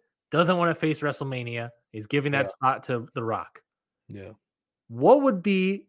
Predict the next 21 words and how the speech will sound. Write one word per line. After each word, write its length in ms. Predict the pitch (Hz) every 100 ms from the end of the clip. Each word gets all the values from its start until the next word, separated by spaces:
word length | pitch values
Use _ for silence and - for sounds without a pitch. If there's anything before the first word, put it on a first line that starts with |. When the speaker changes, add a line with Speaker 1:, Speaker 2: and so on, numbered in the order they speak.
| 127
Speaker 1:
another 760 | 120 113 117 147 190 240 240
big 560 | 180 131 165 180 208 175
show? 680 | - - 180 117 101 107 127 _ _ _ _ - - _
Hey, 580 | 143 131 127 151 226 -
not 220 | 127 165
that 160 | 147
one. 220 | 127 123 180 _ - - _ -
What 180 | 165
would 160 | 226 247
be 120 | 247
another 480 | 202 165 160 196 240
big 300 | 196 196 185
show 640 | - - 247 165 113 117 - _ _ _ _ _ -
that 380 | 131 143 139 104
Speaker 2:
Mm. 160 | 104 _ _ _ _ -
Roman 180 | 123 135
Speaker 1:
Cody 140 | 165
Speaker 2:
would 40 | 202
be 60 | 247
at 40 |
Speaker 1:
Rhodes 720 | 196 165 143 139 156 - -